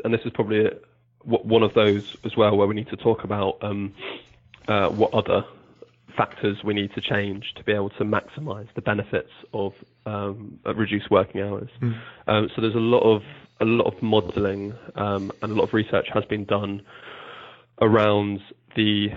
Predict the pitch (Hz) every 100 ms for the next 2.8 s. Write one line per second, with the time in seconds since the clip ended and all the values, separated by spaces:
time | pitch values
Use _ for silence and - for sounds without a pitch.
0 | - 113 110 110 - - - 147 113 104
1 | - 104 - 104 101 101 117 - 113 104
2 | 104 101 - - 101 98 98